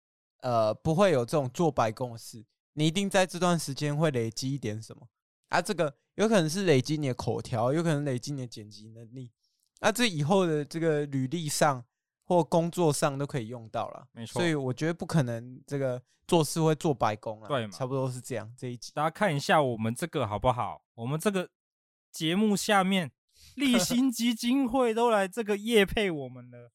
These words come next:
Speaker 1: <laughs>
Speaker 2: 好不好？厂商们啊，
Speaker 1: <laughs>
Speaker 2: 厂商们还有什么基金会，全部都来一来，好不好？
Speaker 1: 没错啊，我们
Speaker 2: <laughs> 还有什么基金会都来。
Speaker 1: 走到这个地步，就是跟大家讲，多，多叫一点人来听，多让这个
Speaker 2: 对。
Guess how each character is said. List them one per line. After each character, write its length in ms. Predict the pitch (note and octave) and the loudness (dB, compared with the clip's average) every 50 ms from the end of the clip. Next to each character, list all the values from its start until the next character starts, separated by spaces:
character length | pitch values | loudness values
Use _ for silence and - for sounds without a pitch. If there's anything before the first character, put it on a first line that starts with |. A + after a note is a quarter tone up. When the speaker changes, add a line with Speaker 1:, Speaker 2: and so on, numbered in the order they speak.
| _ _ | _ _
Speaker 1:
<laughs> 120 | _ - | _ -10
Speaker 2:
好 80 | - B2+ | -4 2
不 80 | D3 | 4
好？ 220 | D#3+ D#3 C3 - _ _ _ _ - | 4 4 4 2 _ _ _ _ -6
厂 240 | - G#3+ F3+ F3+ F3+ | -2 -2 0 0 0
商 220 | - G#3 A3 A3+ | 0 2 2 2
们 140 | A3+ G#3+ - - F3 | 2 2 2 2 2
啊， 180 | D3+ D3 D#3 D#3 _ _ _ | 0 0 -4 -10 _ _ _
Speaker 1:
<laughs> 200 | - G#3+ - C#4+ - | -10 -4 0 0 2
Speaker 2:
厂 140 | - D#4 C#4+ | 4 2 2
商 160 | F#3 B3 B3+ | 4 2 2
们 80 | B3 | 4
还 80 | A3+ B3 | 4 4
有 80 | C#4 C#4+ | 4 2
什 80 | C4 | 2
么 80 | A3 G3+ | 0 0
基 160 | F3+ G3 A3+ | 0 -2 -4
金 200 | G#3 A#3+ A#3 A#3+ | -2 -2 0 2
会， 140 | B3 A#3+ G#3 | 4 4 2
全 180 | - - G3 G#3 | 2 0 -2 -2
部 80 | A#3 | 0
都 180 | G#3+ G3+ G#3+ G#3+ | 2 4 4 4
来 160 | G3+ D#3 D3 | 4 4 2
一 80 | E3 F#3 | 2 2
来， 200 | E3+ C3+ A#2+ A#2+ | 2 2 0 0
好 80 | A#2+ A#2 | -4 -6
不 80 | A2+ | -6
好？ 180 | A#2+ A#2+ A2+ - _ | -8 -8 -8 -10 _
Speaker 1:
没 160 | - D3+ D#3 | -4 -4 -4
错 260 | - - G3 F3+ D#3+ | -2 -2 0 2 2
啊， 100 | D3+ C3 | 2 0
我 120 | - E3 E3 | 0 -4 -6
们 120 | F3 - - - | -6 -8 -12 -14
Speaker 2:
<laughs> 120 | A3+ - | -6 -2
还 60 | - F#3+ | 0 2
有 80 | G#3 | 2
什 80 | G#3 F3+ | 2 0
么 100 | D3+ D3+ | 0 -2
基 140 | D3+ E3 D#3+ | -4 -6 -6
金 120 | E3 E3+ | -6 -6
会 80 | D#3+ D#3 | -6 -4
都 140 | D3 D3+ | -4 -6
来。 100 | C#3+ C3+ | -6 -6
Speaker 1:
走 220 | G#2+ - F3+ F3 F3+ | -4 0 0 2 2
到 180 | A3+ A#3+ A#3 | 2 2 0
这 80 | G3 G#3+ | 0 0
个 80 | F#3+ G#3 | -2 -2
地 200 | E3 G#3+ G3 E3 | 0 0 -2 -2
步， 320 | - F3+ F#3 D#3 B2 - _ _ _ _ _ _ _ | -2 -4 -6 -6 -8 -12 _ _ _ _ _ _ _
就 140 | - D3 C#3 | -12 -10 -8
是 120 | - E3 | -8 -4
跟 220 | C#3+ D#3+ D#3 D3+ | -2 -2 0 2
大 140 | D3 D3+ D3+ | 4 4 4
家 40 | D3 | 4
讲， 240 | D3 - C3 G#2 _ _ _ _ _ _ _ _ _ - | 2 -2 -8 -12 _ _ _ _ _ _ _ _ _ -4
多， 260 | G#3 G#3+ A3 A3+ A3 G#3+ _ _ _ _ _ | 0 2 2 2 2 0 _ _ _ _ _
多 260 | - G#3 G#3+ A3 A3 | 0 2 4 4 2
叫 300 | A3 - - G#3+ F#3+ F3+ | 0 0 2 2 4 2
一 60 | F#3 E3 | 2 0
点 200 | E3 D3 B2+ B2 | -2 -4 -4 -4
人 180 | A#2+ B2 B2 B2+ | -6 -6 -4 -4
来 140 | B2+ B2+ | -4 -4
听， 360 | C3 C3 - D#3 C3+ C3 C3 - _ _ _ _ _ _ _ _ | -4 -4 -6 -10 -10 -10 -14 -20 _ _ _ _ _ _ _ _
多 240 | - G3+ G3+ G#3 G#3+ | -2 0 0 2 2
让 180 | G#3 G3 F#3+ | 2 2 0
这 140 | F#3 G3 F#3+ | -2 -4 -2
个 420 | E3 E3+ D#3 D3+ C#3+ C#3+ C#3 C#3+ - | 0 2 4 4 4 2 0 -2 -6
Speaker 2:
对。 280 | - A2+ A2+ A2 G2+ | -8 -8 -8 -8 -10